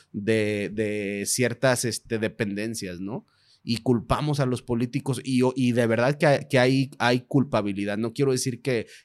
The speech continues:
que hay, son víctimas de un sistema, no. Son responsables de lo que están haciendo bien y de lo que están haciendo mal. Pero yo como ciudadano también. Entonces, mi primera respuesta es,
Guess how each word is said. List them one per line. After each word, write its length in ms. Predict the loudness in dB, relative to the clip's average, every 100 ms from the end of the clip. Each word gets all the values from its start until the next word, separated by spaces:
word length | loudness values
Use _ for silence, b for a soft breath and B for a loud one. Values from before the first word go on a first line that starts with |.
| -4
que 140 | 0
hay, 360 | 2 4 4 2
son 260 | 0 0
víctimas 540 | 0 0 0 0 0 -2
de 80 | -4
un 60 |
sistema, 460 | -6 -6 -4 -2 -2
no. 340 | -2 -4 -6 -8
Son 240 | -4 0
responsables 640 | -2 -2 -2 0 0 0
de 100 | -2
lo 100 | -2
que 120 | -4 -6
están 260 | -4 -4
haciendo 480 | -2 -2 -2 -2 -4 B _
bien 360 | 0 2 4 2
y 80 | 0
de 100 | 2
lo 140 | 0
que 100 | -2
están 300 | -6 -4 -2
haciendo 340 | -4 -4 -4 -4
mal. 240 | -4 -10 _ _ _ _ _ _
Pero 200 | -4 -2
yo 160 | -2 -2
como 240 | -4 -6
ciudadano 520 | -6 -8 -8 -8 -10
también. 360 | -10 -8 -4 -4
Entonces, 280 | -2 -2 0
mi 80 | 0
primera 340 | 2 2 2
respuesta 540 | 0 0 0 2 2
es, 220 | 2 0